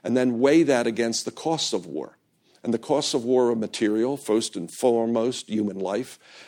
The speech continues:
And then secondly, um, uh, economic dislocation, psychological dislocation that comes from, uh, war. Societies that come out of a war are generally changed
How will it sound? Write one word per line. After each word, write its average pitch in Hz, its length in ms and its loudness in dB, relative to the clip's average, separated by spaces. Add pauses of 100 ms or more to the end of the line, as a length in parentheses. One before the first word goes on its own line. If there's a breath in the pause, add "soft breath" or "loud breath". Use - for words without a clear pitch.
And 127 120 -4
then 113 340 0
secondly, 117 880 -2 (100)
um, 104 540 -2 (160)
uh, 98 360 -4 (140)
economic 110 560 -4
dislocation, 120 800 -2 (460 soft breath)
psychological 107 920 -2
dislocation 123 760 -4
that 120 120 -4
comes 113 280 -6
from, 113 400 -6 (100)
uh, 104 160 -6
war. 110 480 0 (540 soft breath)
Societies 139 1120 2 (260 soft breath)
that 123 160 -4
come 117 240 0
out 135 200 2
of 131 120 0
a 110 40 0
war 104 460 -2 (420 soft breath)
are 120 120 -2
generally 127 680 2 (100)
changed 143 840 0